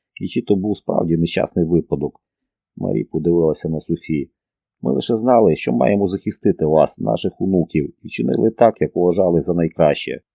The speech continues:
Жак повідомив поліції, що я і твій брат були в тому авті.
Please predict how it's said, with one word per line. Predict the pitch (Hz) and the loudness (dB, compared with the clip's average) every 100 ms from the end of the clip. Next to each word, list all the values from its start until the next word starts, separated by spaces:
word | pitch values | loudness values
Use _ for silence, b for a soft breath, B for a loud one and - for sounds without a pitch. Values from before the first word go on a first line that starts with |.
| _ _ _ _ _ _ | _ _ _ _ _ _
Жак | 107 127 - - | -4 -4 -6 -2
повідомив | 113 113 113 110 - | 0 2 2 0 0
поліції, | 120 127 120 92 80 80 | 0 0 -2 0 0 0
що | - 120 | -2 2
я | 123 | 4
і | 107 | 2
твій | 90 - 104 | 0 -2 -2
брат | 107 113 87 | 2 2 2
були | 90 101 90 | 0 0 0
в | |
тому | - 95 92 90 | 2 2 2 0
авті. | - - 78 71 | -2 -4 -2 -4